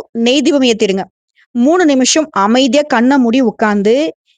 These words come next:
என்ன தடைகள் இருந்தாலும் அது கரைந்து போகட்டும் அப்படின்னு குருவை நினைச்சு மனசார வேண்டிக்கோங்க.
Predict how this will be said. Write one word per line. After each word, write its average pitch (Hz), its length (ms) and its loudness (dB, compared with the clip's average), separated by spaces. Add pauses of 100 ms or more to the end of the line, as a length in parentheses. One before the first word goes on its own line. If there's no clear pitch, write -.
என்ன 254 380 0
தடைகள் 277 400 0
இருந்தாலும் 233 640 2
அது 220 180 -2
கரைந்து 233 420 0
போகட்டும் 208 540 -2 (400)
அப்படின்னு 208 460 0
குருவை 294 340 2
நினைச்சு 240 400 -2
மனசார 220 600 0
வேண்டிக்கோங்க. 202 520 -2